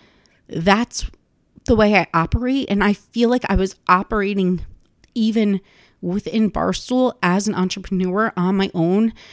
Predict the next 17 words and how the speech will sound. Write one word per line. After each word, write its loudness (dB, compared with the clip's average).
and 4
I 4
was 2
getting 2
not 2
much 0
help -4
from 2
anyone. 2
And 0
that 0
was -4
kind 0
of -4
the -6
problem 0
too. 0